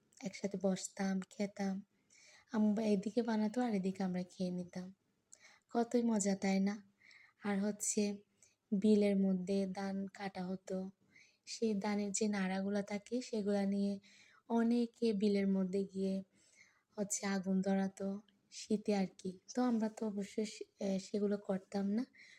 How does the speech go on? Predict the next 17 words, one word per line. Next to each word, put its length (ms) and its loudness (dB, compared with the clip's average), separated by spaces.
তবে 200 4
দূর 200 2
থেকে 200 0
দেখতাম, 500 -2
এই 120 2
আর 80 0
কি। 140 -6
তো 420 4
আসলে 320 2
গ্রামের 380 4
শীত 260 0
অনেক 300 2
বেশি 240 -4
ভালো। 380 0
এই 140 2
সময়টা 500 2
গ্রামে 520 2